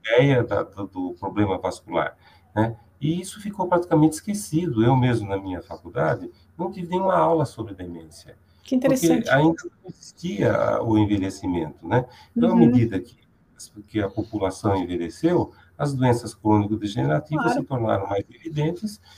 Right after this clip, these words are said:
Speaker 1: e Alzheimer é uma delas. Então, hoje, a, a, o grande número de pacientes é porque você envelheceu,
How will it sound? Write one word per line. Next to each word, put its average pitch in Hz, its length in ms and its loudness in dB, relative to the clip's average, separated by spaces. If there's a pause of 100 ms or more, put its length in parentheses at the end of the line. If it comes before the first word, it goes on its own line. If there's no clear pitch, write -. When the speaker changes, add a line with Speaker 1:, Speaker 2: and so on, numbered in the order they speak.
(160)
Speaker 1:
e 151 200 2
Alzheimer 160 600 4
é 170 80 2
uma 196 200 0
delas. 123 480 0 (320)
Então, 147 240 -4
hoje, 131 580 -2
a, 107 400 -2
a, 104 220 -2
o 110 120 0
grande 123 360 2
número 120 440 0
de 107 80 -10
pacientes - 720 -6 (440)
é 113 120 0
porque 110 300 -4
você 95 300 -6
envelheceu, 156 760 -2